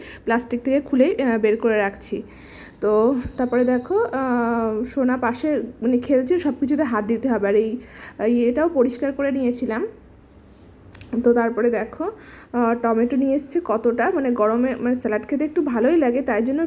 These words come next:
প্রায় দু কিলো মতো টমেটো নিয়ে এসছে, শসা নিয়ে এসছে। বললাম তো দাদাভাই একটু রায়তা টায়তা বেশি ভালোই খায়। তো,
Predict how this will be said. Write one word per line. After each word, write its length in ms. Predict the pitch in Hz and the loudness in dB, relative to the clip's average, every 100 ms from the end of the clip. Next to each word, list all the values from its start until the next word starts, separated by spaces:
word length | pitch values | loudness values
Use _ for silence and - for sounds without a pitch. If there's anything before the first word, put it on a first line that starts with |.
| 311 | -2
প্রায় 200 | 254 269 | 0 0
দু 160 | 240 254 | 0 0
কিলো 360 | 254 247 240 | 2 2 2
মতো 260 | 233 240 285 - 233 | 2 0 -2 -2 -2
টমেটো 320 | 208 220 269 | -2 0 0
নিয়ে 200 | 285 285 | 0 -2
এসছে, 280 | 294 - 349 | -4 -2 -2
শসা 360 | 277 226 277 | -2 -2 0
নিয়ে 200 | 269 277 | 0 0
এসছে। 340 | 294 - 349 427 - - - - | -2 -2 -2 -2 -4 -16 -16 0
বললাম 280 | 254 277 320 | 4 4 4
তো 160 | 349 311 | 2 4
দাদাভাই 320 | 294 294 320 | 4 4 0
একটু 140 | 311 | 0
রায়তা 300 | 294 254 247 | 0 2 0
টায়তা 260 | 277 269 392 | 0 0 0
বেশি 260 | 302 262 254 | 0 0 0
ভালোই 320 | 240 196 220 | 0 0 0
খায়। 260 | - 190 - - - - | -2 -6 -8 -16 -20 -20
তো, 60 | - | -16